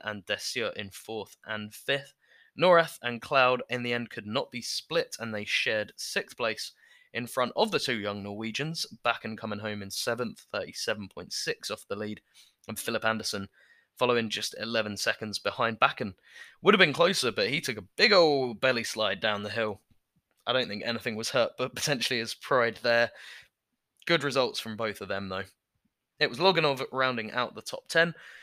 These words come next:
He shot clear, but looking a long way off his best on the skis. Still, though, top Russian on the day. Tough days for, uh, some of the big names.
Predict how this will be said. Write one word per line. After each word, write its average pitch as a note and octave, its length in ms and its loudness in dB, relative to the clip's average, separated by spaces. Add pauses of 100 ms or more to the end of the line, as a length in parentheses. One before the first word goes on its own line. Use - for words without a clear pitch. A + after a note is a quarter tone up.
(220)
He A#3+ 100 4
shot - 280 8
clear, F#3 240 2
but D3+ 120 0
looking E3 200 0
a C#3+ 60 2
long D3 220 2
way C3 160 4
off A#2+ 140 -2
his A#2+ 140 -10
best - 420 -4
on A#2 180 -6
the G#2+ 60 -8
skis. C3 560 -4
Still, C#3+ 260 -2
though, C#3 140 2 (240)
top - 260 -4
Russian A2+ 440 -4
on A2 180 -6
the G2+ 120 -8 (100)
day. C#3+ 240 2 (880)
Tough F#3 320 2
days D3+ 320 0
for, B2+ 400 0
uh, A#2+ 180 0
some D3+ 160 -4
of C3+ 60 -4
the A#2 80 -8
big B2+ 260 0
names. A#2+ 520 -2